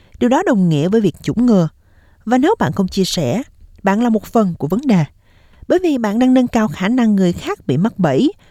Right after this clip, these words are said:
bởi cùng một mánh khóe tấn công. Thế nhưng còn có một lợi ích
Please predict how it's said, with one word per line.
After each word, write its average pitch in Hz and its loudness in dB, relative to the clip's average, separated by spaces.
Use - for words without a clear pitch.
bởi 160 -2
cùng 214 2
một 175 -2
mánh 185 -2
khóe 214 -2
tấn 247 0
công. 220 2
Thế 240 0
nhưng 208 2
còn 190 -2
có 285 -2
một - -2
lợi 151 0
ích 226 -2